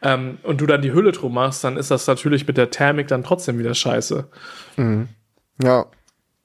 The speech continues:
Speaker 1: Also ja.
Speaker 2: Sehr, sehr smarter Take auf jeden Fall.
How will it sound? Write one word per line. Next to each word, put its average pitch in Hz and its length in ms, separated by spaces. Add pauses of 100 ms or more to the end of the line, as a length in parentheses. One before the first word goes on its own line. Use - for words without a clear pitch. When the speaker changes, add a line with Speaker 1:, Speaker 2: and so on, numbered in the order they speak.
(200)
Speaker 1:
Also 123 240
ja. 123 260 (1160)
Speaker 2:
Sehr, 123 460
sehr 113 280
smarter 104 520
Take - 380
auf - 140
jeden 107 240
Fall. - 340